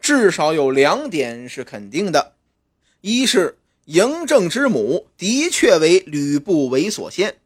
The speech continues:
二是嬴政的确生于赵国。哈，真是公说公有理，婆说婆有理。这场旷日持久的争论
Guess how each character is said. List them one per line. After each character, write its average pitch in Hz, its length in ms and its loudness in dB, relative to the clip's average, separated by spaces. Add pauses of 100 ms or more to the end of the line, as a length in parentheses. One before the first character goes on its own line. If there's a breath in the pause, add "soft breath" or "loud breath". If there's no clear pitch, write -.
(480)
二 185 280 4
是 156 380 -4 (180 loud breath)
嬴 180 400 4
政 285 300 -2 (220)
的 180 340 -8
确 165 260 0
生 151 380 -4
于 123 100 -6
赵 123 240 -2
国。 104 240 -14 (880)
哈， 143 200 -8 (360)
真 214 220 6
是 175 360 0
公 220 380 0
说 202 240 4
公 214 240 -4
有 180 220 -2
理， 135 460 -8 (120)
婆 175 320 2
说 175 240 -2
婆 143 300 -2
有 127 160 -4
理。 - 160 -20 (800 soft breath)
这 247 240 0
场 170 260 -4
旷 208 340 2
日 185 200 2
持 214 280 -2
久 139 160 -2
的 147 120 0
争 247 240 0
论 254 180 4